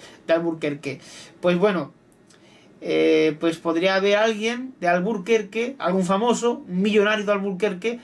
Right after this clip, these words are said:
que se hiciera cargo del ayuntamiento para pagar la deuda. Y veréis cómo ese hombre, bueno, o, bueno, esa pe-, o mujer, esa persona, en, en, en definitiva,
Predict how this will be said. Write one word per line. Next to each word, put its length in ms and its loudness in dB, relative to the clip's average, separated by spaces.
que 100 0
se 80 -2
hiciera 280 2
cargo 220 0
del 100 4
ayuntamiento 480 -2
para 180 2
pagar 240 2
la 220 0
deuda. 420 0
Y 120 -12
veréis 380 2
cómo 260 0
ese 200 0
hombre, 520 0
bueno, 420 2
o, 160 -6
bueno, 180 -4
esa 180 -2
pe-, 280 -4
o 220 -4
mujer, 420 0
esa 280 -2
persona, 580 0
en, 140 -6
en, 260 -8
en 240 -8
definitiva, 640 0